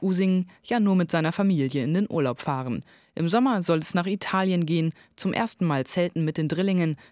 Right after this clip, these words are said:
zwei Jungs, ein Mädchen, alle viereinhalb Jahre alt. Da ist gute Vorbereitung Gold wert. Deshalb wollte Uli Janowski die Strecke mit Hilfe eines Routenplaners im Internet berechnen.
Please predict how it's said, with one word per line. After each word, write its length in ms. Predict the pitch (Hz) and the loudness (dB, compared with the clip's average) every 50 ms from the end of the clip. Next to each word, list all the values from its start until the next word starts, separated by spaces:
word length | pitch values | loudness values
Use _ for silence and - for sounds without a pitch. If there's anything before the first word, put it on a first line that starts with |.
| _ | _
zwei 220 | - - - 185 185 | -10 -6 -2 -2 0
Jungs, 400 | 185 202 220 226 220 - - - - - | 0 2 2 2 0 -2 -4 -10 -10 -6
ein 200 | - 233 226 202 | -2 0 2 2
Mädchen, 420 | 180 165 165 - - 170 160 151 - _ _ - | 2 0 0 0 -2 -2 -2 -2 -6 _ _ -6
alle 200 | - 208 220 233 | -2 -2 -2 -2
viereinhalb 560 | - - 180 139 131 143 147 151 165 - - | 0 0 0 2 2 0 0 -2 -2 -2 -2
Jahre 300 | 180 151 135 131 131 - | -2 0 0 0 -2 -2
alt. 300 | - 131 127 - - - _ _ _ _ _ _ _ - | -2 -2 -4 -4 -8 -14 _ _ _ _ _ _ _ -4
Da 140 | - 185 123 | -2 0 0
ist 200 | 147 - - - | 0 -2 -4 -2
gute 260 | 180 214 220 196 147 | -2 0 0 -2 -2
Vorbereitung 640 | - - 180 175 160 165 147 156 151 - 180 180 175 | 0 0 0 2 2 2 0 0 0 0 0 0 2
Gold 240 | 190 190 190 185 | 2 2 2 2
wert. 260 | 175 175 170 156 - - - - - _ _ _ | 2 2 2 2 0 -4 -16 -20 -20 _ _ _
Deshalb 440 | - 180 208 - 240 233 233 - - _ _ | -2 -2 -2 0 0 0 -2 -2 -6 _ _
wollte 240 | - 170 165 151 165 | 0 2 2 2 2
Uli 220 | - 151 156 156 | 2 2 2 2
Janowski 520 | 151 143 135 135 143 156 - - - 185 180 | 2 2 2 2 0 -2 -2 -4 -2 -2 0
die 140 | 170 208 220 | 0 0 -2
Strecke 380 | - - - 165 160 - 170 | -2 -2 -2 -2 -2 0 0
mit 160 | 170 170 165 | 0 0 -2
Hilfe 320 | - - 147 135 - - - | 0 -2 -2 -2 0 -2 -2
eines 340 | - 151 170 196 - - - | -2 0 -2 -2 -2 -2 -2
Routenplaners 680 | 185 160 - 160 - - 151 147 151 156 160 170 - | -2 -2 -2 -4 -4 -2 -2 -2 0 -2 -2 -2 -2
im 160 | - 208 208 | -2 -2 0
Internet 520 | - - 180 165 165 156 143 127 - - | 0 0 -2 0 0 -2 -2 -2 -4 -4
berechnen. 500 | - 135 131 131 131 - - 123 120 135 | -6 -4 -4 -4 -4 -4 -8 -8 -8 -8